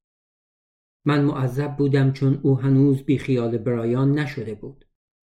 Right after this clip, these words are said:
و این حسم هم ناشی از شکی بی پایه نبود. شروع کرده بود به مقایسهٔ من با برایان. همیشه هم من بازنده بودم. مثلاً گفت: «من به اندازهٔ برایان رمانتیک نیستم.» چرا؟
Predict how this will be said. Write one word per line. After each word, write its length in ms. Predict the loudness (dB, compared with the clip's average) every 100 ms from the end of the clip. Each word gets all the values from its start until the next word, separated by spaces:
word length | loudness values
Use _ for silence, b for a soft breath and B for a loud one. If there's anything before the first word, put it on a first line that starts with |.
| -6
و 40 |
این 220 | 0 0 2
حسم 360 | -2 -2 -4
هم 240 | -2 -2 0
ناشی 360 | 0 -2 -2
از 160 | -4 -4
شکی 480 | -6 -6 -4 -4 -4
بی 140 | -4
پایه 340 | -6 -6 -4 -2
نبود. 480 | -2 -4 -8 -14 _ _ _ _ _ _ _ _ _ _ -6
شروع 300 | 2 4 2
کرده 320 | 0 0 2
بود 200 | 2 2
به 80 | 0
مقایسهٔ 600 | 0 0 0 0 0 0
من 200 | 0 0
با 120 | -4
برایان. 560 | -6 -10 -10 -14 -20 -20 _ _ _
همیشه 420 | -6 -4 -4 -4
هم 160 | -4 -4
من 220 | -4 -6
بازنده 440 | -10 -10 -12 -14 -16
بودم. 240 | -20 _ _ _ _ _ _ -2
مثلاً 420 | 0 0 -2 -2
گفت: 300 | -2 -2 -6 b b
«من 140 | -2
به 120 | -2 -2
اندازهٔ 480 | 0 -2 -2 -4
برایان 600 | -4 -2 0 0 -2 -2
رمانتیک 480 | -2 -2 -4 -6 -4 -2
نیستم.» 460 | -2 -6 -14 -16 -6
چرا؟ 540 | -2 0 -2 -6